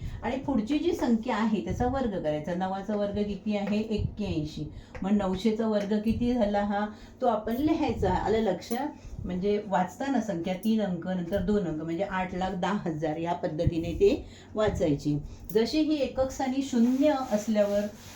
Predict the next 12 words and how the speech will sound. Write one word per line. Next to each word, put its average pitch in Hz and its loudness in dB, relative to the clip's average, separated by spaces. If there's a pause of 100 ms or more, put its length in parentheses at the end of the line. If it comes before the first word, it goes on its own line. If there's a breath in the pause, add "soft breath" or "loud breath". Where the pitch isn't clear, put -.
(120)
अ, 175 -2 (120)
संख्या 196 2
वर्ग 196 8
करायची 208 2
पद्धत 202 -2
आहे, 180 -2
तशीच 214 -4
एकक 226 -2
स्थानी 196 -2 (340 loud breath)
जर 208 6
पाच 233 0
असतील 185 -2